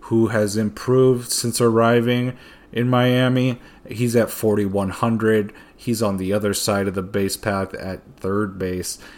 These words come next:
And, uh, he's hitting three forty-nine with the Marlins, unlike when he was with the White Sox,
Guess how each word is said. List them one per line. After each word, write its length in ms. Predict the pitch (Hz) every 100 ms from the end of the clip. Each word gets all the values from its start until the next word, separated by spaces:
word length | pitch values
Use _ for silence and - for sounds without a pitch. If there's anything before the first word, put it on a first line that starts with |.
| -
And, 260 | - 98 98
uh, 200 | 98 92
he's 340 | - 139 135
hitting 260 | 143 135 120
three 420 | - - 117 123
forty-nine 840 | - 123 104 90 85 90 101 113
with 160 | 120 120
the 80 |
Marlins, 560 | 123 120 120 117 113 -
unlike 480 | - 143 147 139 135
when 140 | 117 110
he 160 | 117
was 240 | 113 107 98
with 220 | 98 -
the 80 | 85
White 400 | 85 95 107 -
Sox, 480 | - 110 110 -